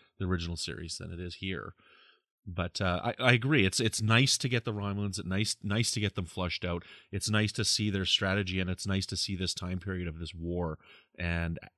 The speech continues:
because it was such a huge point in the entire history of the Federation, and it was such a huge gap that we never got to see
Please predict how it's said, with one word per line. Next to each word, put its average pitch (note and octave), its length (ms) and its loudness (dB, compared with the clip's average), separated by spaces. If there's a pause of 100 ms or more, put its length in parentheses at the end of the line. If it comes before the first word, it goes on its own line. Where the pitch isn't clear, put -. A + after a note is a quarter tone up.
(240)
because G2 220 -2
it G2+ 60 -2
was F2 120 0
such - 180 -2
a F#2 40 -8
huge G2+ 560 -2
point D#3 400 -2 (680)
in F#2+ 140 -2
the F#2 80 2
entire F2 280 0
history F2+ 340 0
of E2 60 -2
the E2+ 60 -4
Federation, E2+ 640 -2
and F2 140 -4
it D2+ 60 -6
was D#2+ 120 -4
such - 160 -4
a - 40 -4
huge F#2 340 -4 (100)
gap F#2+ 360 0
that F2+ 100 -8
we F#2 100 -2
never G2 340 0
got F#2 260 -2
to G2 80 -4
see F2 380 -4